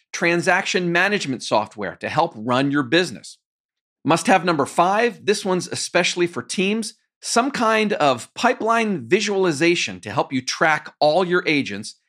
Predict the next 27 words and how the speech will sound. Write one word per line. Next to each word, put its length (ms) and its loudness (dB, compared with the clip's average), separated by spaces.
and 280 0
their 140 0
leads. 420 -12
Takeaway 400 2
number 200 2
four, 400 2
focus 640 2
on 320 4
R 300 6
O 160 2
I. 260 2
Make 260 -2
sure 360 2
the 100 -4
tools 600 -2
that 140 0
you 180 -4
use 500 -2
are 140 2
helping 360 0
you 120 2
grow 640 2
or 160 2
run 340 -2
your 120 -4
business. 460 -6
Now, 220 0